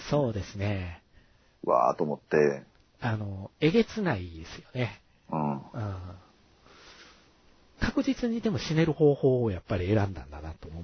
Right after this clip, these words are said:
Speaker 1: いましたけど、
Speaker 2: まあね。
Speaker 1: 妹はね。
Speaker 2: うん。
Speaker 1: で、そこにあの、両親を道連れにする理由は一切わからないまんまなんですよ、見てる側は。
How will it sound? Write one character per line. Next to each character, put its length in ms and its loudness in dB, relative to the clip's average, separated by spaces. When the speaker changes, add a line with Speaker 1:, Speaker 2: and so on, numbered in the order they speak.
Speaker 1:
い 60 -10
ま 100 -10
し 100 -10
た 60 -6
け 100 -8
ど、 220 -8
Speaker 2:
ま 360 6
あ 40 -2
ね。 100 -2
Speaker 1:
妹 100 4
は 60 0
ね。 180 -6
Speaker 2:
う 40 -2
ん。 300 -2
Speaker 1:
で、 60 -6
そ 160 -2
こ 100 2
に 160 0
あ 80 2
の、 80 -2
両 240 4
親 180 -4
を 40 -4
道 160 -4
連 180 0
れ 100 2
に 60 0
す 140 0
る 80 0
理 140 -2
由 60 2
は 120 2
一 100 -2
切 120 4
わ 120 4
か 140 6
ら 100 8
な 100 2
い 40 -8
ま 140 -2
ん 80 -4
ま 100 0
な 100 -6
ん 40 -8
で 80 -10
す 60 -14
よ、 80 -12
見 100 -8
て 100 2
る 80 -4
側 240 -6
は。 140 -16